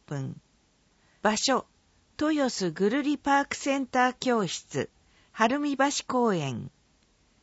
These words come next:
定員十人、申し込み順。費用、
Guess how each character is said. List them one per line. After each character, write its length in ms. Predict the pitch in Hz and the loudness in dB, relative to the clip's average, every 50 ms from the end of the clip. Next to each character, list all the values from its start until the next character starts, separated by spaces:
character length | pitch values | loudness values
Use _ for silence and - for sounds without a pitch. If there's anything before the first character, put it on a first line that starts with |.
| _ | _
定 300 | - - 269 294 294 285 | -2 0 2 2 2 2
員 420 | 285 269 254 254 247 240 233 220 208 | 2 0 0 0 -2 -2 -2 -4 -6
十 340 | - - 269 294 294 277 254 | -6 -4 -2 0 0 0 0
人、 380 | 214 175 151 139 131 117 - - _ _ - | 0 0 0 -2 -4 -6 -8 -12 _ _ -2
申 240 | 185 214 254 269 269 | 0 0 2 2 0
し 120 | - - | 0 -2
込 160 | - 240 233 | -2 0 0
み 140 | 226 220 202 | 0 0 0
順。 400 | 180 202 190 175 165 147 143 - - _ _ _ _ _ _ _ _ _ _ _ _ _ _ _ _ - | 0 -2 -2 0 -2 -4 -6 -8 -12 _ _ _ _ _ _ _ _ _ _ _ _ _ _ _ _ -4
費 200 | - 311 320 302 | 0 0 2 4
用、 360 | 269 208 175 156 127 - | 4 4 2 2 0 -2